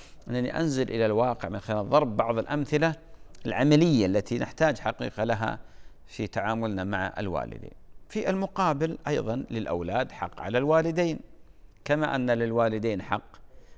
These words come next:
كذلك للأولاد حق، لكن لا يمكن بحال أن يكون هناك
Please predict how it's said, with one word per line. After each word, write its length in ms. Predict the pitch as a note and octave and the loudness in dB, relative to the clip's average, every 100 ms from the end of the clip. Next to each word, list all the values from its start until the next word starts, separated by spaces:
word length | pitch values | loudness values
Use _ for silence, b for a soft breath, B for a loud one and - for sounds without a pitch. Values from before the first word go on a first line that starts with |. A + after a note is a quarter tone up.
| b | b
كذلك 480 | G2 G2 B2+ B2+ - | 2 6 6 4 0
للأولاد 540 | F#2+ D2+ F#2 C3 C#3 | -4 -2 0 2 2
حق، 260 | - E3 - - b b b - | 0 -2 -2 -20 b b b -10
لكن 260 | F#2 - | -10 -8
لا 220 | G2+ B2+ F3+ | -4 0 2
يمكن 420 | G#3 E3+ C#3+ B2+ | 2 0 -2 -2
بحال 380 | A#2+ - G#2 - - - - - - - - - | -2 0 0 -2 -14 -20 -20 -20 -20 -20 -12 -6
أن 140 | A2 | -4
يكون 260 | A2 - C3 | -2 -2 -2
هناك 760 | A#2+ C3+ B2 - A#2 G#2 F#2+ | 0 0 -2 0 2 2 0